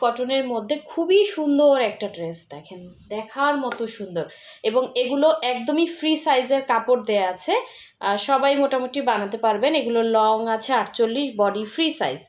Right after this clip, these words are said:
আর all over কিন্তু প্রচুর ডলার। এটাতে, আহ, যে পরিমাণ ডলার, এবং এই ডলারগুলো দেখেন এত ভালোভাবে বসানো এবং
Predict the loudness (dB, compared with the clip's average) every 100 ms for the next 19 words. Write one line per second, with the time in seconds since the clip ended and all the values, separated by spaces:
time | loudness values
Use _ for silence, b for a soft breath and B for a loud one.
0 | B B B -4 -2 -2 0 0 0 0
1 | 0 0 -6 -6 -12 -10 -2 0 0 2
2 | 2 2 0 0 -4 -6 -12 b b b
3 | _ -12 -8 -2 0 2 0 B B -2
4 | 2 2 2 0 0 0 0 2 2 4
5 | 4 4 4 4 2 0 0 2 2 2
6 | 0 0 2 2 0 -2 0 -2 -6 -4
7 | -2 0 0 0 2 2 4 2 -2 -4
8 | -2 -2 0 -2